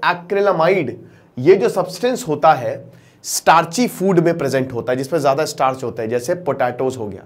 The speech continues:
राइस हो गया। अब अगर मान लो कि आप जैसे पोटैटोज बहुत ज़्यादा खाओगे तो उसमें ये, ये जो सब्सटेंस है वो ज़्यादा होगा,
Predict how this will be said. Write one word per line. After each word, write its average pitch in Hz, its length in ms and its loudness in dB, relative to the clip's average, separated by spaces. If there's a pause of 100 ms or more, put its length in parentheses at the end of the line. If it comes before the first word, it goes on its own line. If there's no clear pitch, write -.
(600)
राइस 143 440 2
हो 107 60 -10
गया। 95 180 -14 (400)
अब 143 140 4
अगर 180 220 4
मान 175 260 2
लो 160 140 0
कि 165 280 -8
आप 160 180 0
जैसे 175 220 -4
पोटैटोज 170 600 -2
बहुत 175 500 -2
ज़्यादा 151 260 2
खाओगे 117 520 -2 (640)
तो 180 60 0
उसमें 175 380 0
ये, 165 220 2 (320)
ये 143 180 -2
जो 151 140 -2
सब्सटेंस 156 420 -6
है 147 60 -4
वो 135 80 -2
ज़्यादा 123 260 0
होगा, 147 280 -6